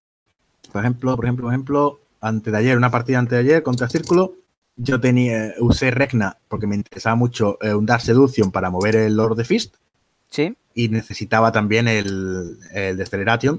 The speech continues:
Speaker 1: para el pájaro, porque si no el pájaro te va friendo poco a poco, no es muy fuerte, pero te va haciendo daño. Entonces, armadura veintiuno ya es otra cosa, ¿no?
Speaker 2: Sí.
Speaker 1: Entonces, Regna tiene cinco, Helmi le da uno, se ponen seis,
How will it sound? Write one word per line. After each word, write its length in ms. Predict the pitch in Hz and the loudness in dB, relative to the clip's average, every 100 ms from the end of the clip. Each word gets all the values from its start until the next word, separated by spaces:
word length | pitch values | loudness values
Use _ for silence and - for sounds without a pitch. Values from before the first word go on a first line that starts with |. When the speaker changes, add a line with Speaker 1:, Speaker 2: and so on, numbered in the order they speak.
| - | -2
Speaker 1:
para 220 | 98 92 87 | 0 2 2
el 140 | 87 | 0
pájaro, 320 | 120 110 90 | -2 -2 -4
porque 140 | 85 87 | -6 -4
si 60 | |
no 40 | 95 | -4
el 80 | |
pájaro 240 | - 98 113 | -4 -4 -2
te 60 | |
va 100 | 101 | -2
friendo 340 | 92 104 113 98 | 0 2 2 2
poco 140 | 104 | 2
a 60 | 104 | 2
poco, 180 | 123 123 | 2 2
no 80 | |
es 60 | 98 | 2
muy 100 | 104 | 0
fuerte, 320 | - 113 143 | 0 0 0
pero 140 | 113 95 | -2 0
te 80 | |
va 80 | 92 | -2
haciendo 220 | - 90 | -2 -2
daño. 160 | 104 107 | 0 0
Entonces, 260 | 82 92 92 | -2 -8 -8
armadura 320 | 90 87 107 | -8 -4 0
veintiuno 400 | 107 - 107 127 | -2 -2 -2 0
ya 80 | 95 | -2
es 60 | |
otra 120 | 87 76 | -4 -14
cosa, 200 | - 104 | -12 -8
¿no? 140 | 208 _ - - - | -8 _ -20 -20 -6
Speaker 2:
Sí. 180 | 143 - _ _ _ _ _ - | -6 -6 _ _ _ _ _ -4
Speaker 1:
Entonces, 480 | 101 92 104 120 - | -2 0 0 0 -4
Regna 380 | - 117 120 127 | -4 0 2 2
tiene 220 | 127 120 | 2 2
cinco, 580 | 127 165 165 175 185 147 | 2 0 2 2 2 2
Helmi 280 | - 113 110 | 0 0 2
le 80 | 107 | 2
da 120 | 104 | 2
uno, 220 | 117 143 147 | 2 2 -2
se 140 | - | -6
ponen 240 | 85 87 | -10 -10
seis, 480 | 90 139 147 151 151 | -6 -2 0 2 0